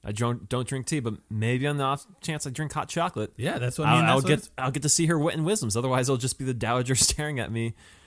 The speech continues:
Speaker 1: with, uh, just her
Speaker 2: <laughs> Just, just a blank
Speaker 1: <laughs>
Speaker 2: face.
Speaker 1: Yeah, it's just her face and nothing else.
Speaker 2: Well, I got, I got one for myself, I got one
Speaker 1: Mm-hmm.
Speaker 2: for you, and I got one to give away.
Speaker 1: Great.
Speaker 2: So
Speaker 1: All right. Yeah.
Speaker 2: those are, I think, you know, I was
Speaker 1: So if you
Speaker 2: thinking, like
Speaker 1: want, you want this mug and you don't wanna contribute to P B S,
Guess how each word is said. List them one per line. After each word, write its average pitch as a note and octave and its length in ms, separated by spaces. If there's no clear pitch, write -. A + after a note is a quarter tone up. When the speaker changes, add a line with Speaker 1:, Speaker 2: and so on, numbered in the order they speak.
Speaker 1:
with, A#2 280
uh, B2 220
just B2 220
her D3+ 80
Speaker 2:
<laughs> - 20
Just, - 140
just - 200
a F#3+ 40
blank G3 340
Speaker 1:
<laughs> - 20
Speaker 2:
face. E3+ 360
Speaker 1:
Yeah, G3 140
it's A2+ 120
just - 160
her B2+ 60
face E3+ 340
and B2 80
nothing A#2 280
else. - 360
Speaker 2:
Well, C#3+ 120
I C#3 140
got, D3+ 160
I D3+ 100
got E3 240
one E3+ 180
for C#3+ 180
myself, F#3+ 560
I C#3 100
got C3 220
one C#3 160
Speaker 1:
Mm-hmm. B2+ 80
Speaker 2:
for B2+ 200
you, F#3+ 400
and D3 140
I C#3 80
got C#3 160
one C#3+ 160
to C#3 80
give B2 160
away. A2+ 300
Speaker 1:
Great. B2+ 220
Speaker 2:
So A#2+ 240
Speaker 1:
All A#2 100
right. D#3 340
Yeah. C3+ 180
Speaker 2:
those C#3 280
are, C3 400
I C#3 80
think, F#3+ 260
you F3 140
know, D#3 100
I C#3+ 60
was C#3+ 140
Speaker 1:
So D#3 100
if D3 80
you G3+ 100
Speaker 2:
thinking, F3 80
like F#3+ 100
Speaker 1:
want, F2+ 100
you D3 120
want E3+ 220
this E3+ 140
mug C3 340
and B2 100
you B2 80
don't C#3 220
wanna D#3 180
contribute C#3 400
to - 60
P C#3 160
B A#2+ 160
S, F#2 420